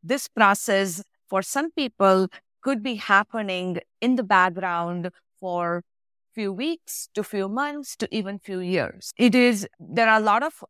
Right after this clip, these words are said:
underlying causes and contributing factors to leaky gut. And what is important is if you feel you're struggling with leaky gut,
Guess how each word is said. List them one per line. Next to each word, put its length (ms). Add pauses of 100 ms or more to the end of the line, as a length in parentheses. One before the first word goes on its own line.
underlying 600 (380)
causes 380
and 160
contributing 520
factors 720
to 300
leaky 360
gut. 220 (400)
And 320 (120)
what 380 (100)
is 200
important 840
is 340 (420)
if 320
you 300
feel 240
you're 220
struggling 520
with 220
leaky 380
gut, 280